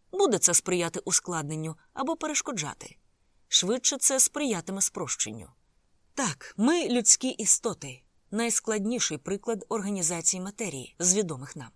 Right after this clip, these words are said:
Але ми не межа розвитку Всесвіту. Ми і далі змінюватимемося разом з нею. А якщо ми винищимо одне одного, то припинимо цей процес.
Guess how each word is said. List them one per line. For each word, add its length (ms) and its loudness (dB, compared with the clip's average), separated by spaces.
Але 240 -2
ми 160 0
не 140 0
межа 380 -4
розвитку 460 -6
Всесвіту. 580 0
Ми 180 -2
і 40 -2
далі 380 -2
змінюватимемося 1080 -4
разом 420 -6
з 100 4
нею. 320 -8
А 60 -2
якщо 420 2
ми 100 2
винищимо 640 0
одне 320 -2
одного, 480 -2
то 200 -4
припинимо 500 -2
цей 200 0
процес. 600 -4